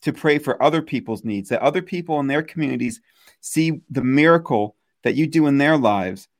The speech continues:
And those people go to these people and ask them to pray over them. So that these people, we're not here just to pray for people, although that, that's important.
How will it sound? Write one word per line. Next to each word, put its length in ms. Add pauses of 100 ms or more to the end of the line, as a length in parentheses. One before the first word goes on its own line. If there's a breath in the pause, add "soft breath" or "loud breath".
(300)
And 260
those 240
people 320
go 140
to 80
these 300
people 580 (340)
and 120
ask 260
them 200
to 80
pray 200
over 220
them. 240 (140)
So 160
that 120
these 200
people, 300
we're 100
not 160
here 220
just 240
to 60
pray 280
for 160
people, 320
although 240
that, 140
that's 200
important. 480